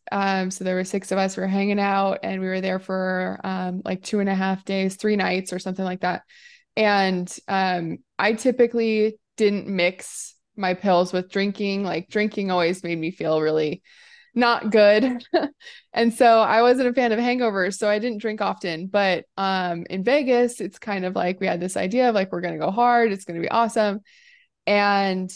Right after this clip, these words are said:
so I started mixing my pills with drinking.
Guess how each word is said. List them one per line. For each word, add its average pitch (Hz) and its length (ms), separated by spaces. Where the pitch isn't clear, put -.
so - 140
I 196 120
started 196 420
mixing 196 720
my 185 200
pills 180 480
with 175 180
drinking. 254 600